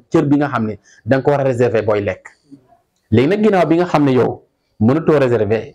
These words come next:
lekk boobu, mënatoo xaajale sa lekk bi, nga xam lekk bi ni mu war a jaaree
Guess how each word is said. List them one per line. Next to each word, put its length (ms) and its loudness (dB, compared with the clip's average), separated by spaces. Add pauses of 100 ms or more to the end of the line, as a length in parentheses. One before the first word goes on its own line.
lekk 280 -2
boobu, 280 -2 (1000)
mënatoo 460 2
xaajale 500 0
sa 140 -2
lekk 320 -2
bi, 80 -20 (420)
nga 100 2
xam 500 0
lekk 240 0
bi 100 2
ni 80 0
mu 100 0
war 140 2
a 80 -2
jaaree 360 -6